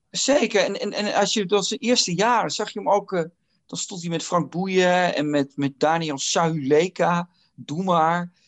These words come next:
Dan stond, stond hij dus op een podium en dan gaf hij ook prijzen aan. Maar je zag van dat, dat, dat hij daar natuurlijk helemaal niet zoveel mee had. Maar dat was toch goed om dat te doen. Lachend,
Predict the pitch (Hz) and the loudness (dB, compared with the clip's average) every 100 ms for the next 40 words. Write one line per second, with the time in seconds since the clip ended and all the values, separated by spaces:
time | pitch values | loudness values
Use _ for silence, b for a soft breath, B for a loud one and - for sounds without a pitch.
0 | _ - - - 226 - - - 226 196 | _ -14 -10 -8 -10 -12 -12 -8 -8 -8
1 | 165 156 190 175 151 214 226 175 139 143 | -6 -6 -6 -8 -2 2 2 2 -4 -6
2 | 196 180 - - 190 208 202 127 123 127 | -6 -6 -10 -8 -2 0 0 0 0 0
3 | 123 - 175 - 113 117 - 104 113 107 | -2 -2 -4 -6 -8 -8 -8 -6 -4 -6
4 | 120 117 107 101 113 110 120 120 117 104 | -6 -4 -4 -6 -8 -4 -2 -2 -6 -4
5 | 120 113 117 147 147 - B B B - | -2 0 2 2 0 -6 B B B -2
6 | 175 175 165 - 208 - 254 175 131 113 | 0 2 0 0 0 0 -4 -2 -4 -4
7 | - 233 131 175 175 185 175 175 | -2 0 2 2 2 0 0 -2